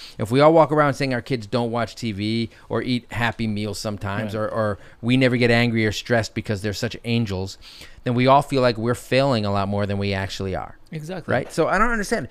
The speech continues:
Speaker 1: Sugarcoating doesn't do anybody any good. You're lying to yourself.
Speaker 2: Right.
Speaker 1: You're lying to other people. Are you
Speaker 2: Right.
Speaker 1: trying to trick people into having kids so that they can, like,
Speaker 2: <clears throat>
Speaker 1: be as miserable as you?
Speaker 2: Well, what's interesting is, uh, so I was just thinking about this the other day, is,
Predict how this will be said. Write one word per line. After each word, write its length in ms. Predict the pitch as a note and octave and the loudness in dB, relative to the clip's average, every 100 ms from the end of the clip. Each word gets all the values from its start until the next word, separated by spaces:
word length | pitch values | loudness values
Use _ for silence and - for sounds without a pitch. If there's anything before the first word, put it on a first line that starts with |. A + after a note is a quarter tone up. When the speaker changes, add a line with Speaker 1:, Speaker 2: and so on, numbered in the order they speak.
| - | -12
Speaker 1:
Sugarcoating 680 | - - G3+ B3 - G#3+ E3+ | -8 -4 -2 -2 0 0 2
doesn't 320 | C#3 D#3+ F3+ | 2 2 0
do 160 | E3+ D#3 | 0 0
anybody 400 | D#3 D3 C#3 C#3 | 2 0 0 2
any 120 | B2+ | 0
good. 300 | A2+ A2 F2 | 0 -2 -2
You're 140 | G#2 A2 | -2 0
lying 400 | A2 B2+ F#3 G3+ | 2 2 0 -2
to 40 | |
yourself. 540 | A3 G#3 - G2+ A#2 C3 | -4 -4 2 2 2 -2
Speaker 2:
Right. 180 | A2 F#2+ - | -10 -10 -6
Speaker 1:
You're 120 | B2 | -4
lying 380 | A2+ B2+ E3+ G3 | 2 2 2 0
to 120 | F3 | 0
other 160 | C#3 C#3+ | 0 0
people. 500 | - G2 G2+ A2 D3 - - | -2 -10 -6 -6 -6 -12 -4
Are 60 | C3+ | 0
you 120 | C#3+ | 0
Speaker 2:
Right. 60 | |
Speaker 1:
trying 220 | B2+ F3+ G#3+ | 2 0 0
to 60 | |
trick 380 | - - - A3+ | -4 -4 -4 -6
people 320 | - A#3 A3+ | -6 -4 -2
into 160 | G3+ F3 | 0 0
having 360 | C#3 D#3+ G#3 A3+ | 0 0 -2 -4
kids 300 | - B3 - | -2 -4 0
so 140 | E3 | 0
that 160 | D3 C3+ | 2 2
they 120 | D#3 | 2
can, 160 | E3 | 2
like, 360 | D3+ C#3 C#3 G#2+ | 2 2 0 -2
Speaker 2:
<clears throat> 0 | |
Speaker 1:
be 120 | C#3+ | 2
as 140 | C#3+ A2 | 2 4
miserable 460 | C3+ C3+ C#3+ C#3+ | 2 2 0 0
as 160 | B2+ G#2 | 0 0
you? 300 | A2+ E3+ A3+ - - - - - | 2 2 0 -8 -20 -20 -14 0
Speaker 2:
Well, 180 | F#3+ E3 | 2 4
what's 240 | D#3+ - | 2 2
interesting 460 | G3+ F#3 - C3 A#2+ | 0 0 -2 -2 0
is, 360 | A2+ A2+ A2 - - | -2 -4 -8 -14 -8
uh, 280 | B2 A2 A2 | -6 -6 -10
so 180 | - - | -10 -4
I 80 | C3+ | -2
was 120 | D3+ | -2
just 160 | C#3+ C3 | -4 -8
thinking 180 | C#3 B2 | -6 -6
about 140 | A#2+ | -6
this 140 | A2 G2+ | -8 -8
the 100 | A#2 | -8
other 100 | A2 | -4
day, 240 | B2+ A#2+ | -4 -4
is, 260 | G#2 G2+ | -6 -8